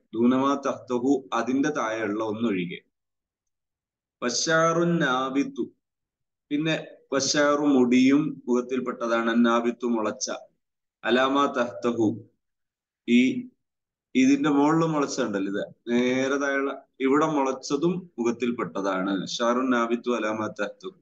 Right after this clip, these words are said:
വഅറദൻ, വീതിയില് എന്താണ്?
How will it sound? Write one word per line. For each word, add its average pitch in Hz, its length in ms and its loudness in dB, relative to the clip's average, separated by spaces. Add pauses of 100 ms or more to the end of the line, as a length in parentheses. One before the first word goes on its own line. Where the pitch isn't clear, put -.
(880)
വഅറദൻ, 135 580 4 (600)
വീതിയില് 165 680 6 (180)
എന്താണ്? 135 420 2